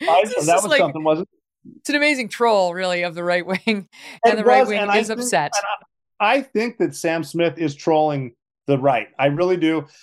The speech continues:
Speaker 2: Because the thing is, we're saying these are all demons. This is a demonic cause, and they're all into this B D S M and the devil. And, and Sa-, I mean, Sam Smith loves,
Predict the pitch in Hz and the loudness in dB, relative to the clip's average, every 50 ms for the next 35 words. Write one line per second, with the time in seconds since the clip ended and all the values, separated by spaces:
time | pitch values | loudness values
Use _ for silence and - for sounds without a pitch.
0 | _ _ _ _ _ _ _ - 220 - - 240 202 147 165 180 180 - 208 208 | _ _ _ _ _ _ _ -2 -2 2 2 0 2 2 -2 -4 -2 -2 -4 -2
1 | 196 196 190 170 143 156 156 143 - 185 175 170 160 165 156 139 156 165 156 151 | 0 0 0 0 0 -4 -6 -4 -2 -2 -2 -2 -2 -4 -6 -6 -2 0 0 0
2 | 147 139 156 175 175 175 165 160 143 135 139 139 - 131 123 127 123 143 135 135 | 0 -2 -2 -2 -2 -2 -4 -6 -8 -10 -12 -12 -12 -14 -14 -2 0 2 2 4
3 | 135 135 127 - - 180 170 160 156 139 147 139 127 127 127 131 131 127 131 123 | 2 0 0 0 2 4 4 4 2 0 -4 -4 -2 -2 -2 -2 -4 -8 -8 -10
4 | 123 117 - 143 135 131 131 127 113 - 170 165 156 151 143 131 123 120 139 151 | -12 -6 -2 -2 0 0 0 -2 -2 0 0 0 0 0 -2 -4 -4 0 0 0
5 | 151 151 143 143 143 139 143 175 160 147 143 - - 240 214 208 196 175 - - | 2 2 0 -2 -2 -4 -4 -4 -6 -6 -2 -2 -2 -2 0 -2 -4 -4 0 0
6 | 240 285 - - 208 220 220 151 151 160 175 170 - 147 | 0 0 0 -2 -6 -6 -6 -6 0 2 2 2 2 -2